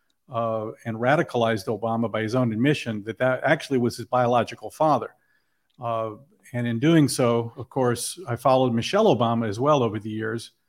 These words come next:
And I noticed about four or five years ago that I, I saw that Michelle was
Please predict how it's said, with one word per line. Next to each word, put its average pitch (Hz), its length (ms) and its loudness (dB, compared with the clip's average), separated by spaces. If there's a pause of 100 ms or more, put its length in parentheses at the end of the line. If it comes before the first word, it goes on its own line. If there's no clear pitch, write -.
(680)
And 139 120 0
I 147 100 4
noticed 196 460 2
about 156 380 0
four 180 140 2
or 180 40 -2
five 165 220 6
years 196 220 4
ago 135 320 2
that 131 160 0
I, 131 240 0
I - 20 2
saw 156 300 2
that 156 140 -2
Michelle 170 500 0
was 127 340 -2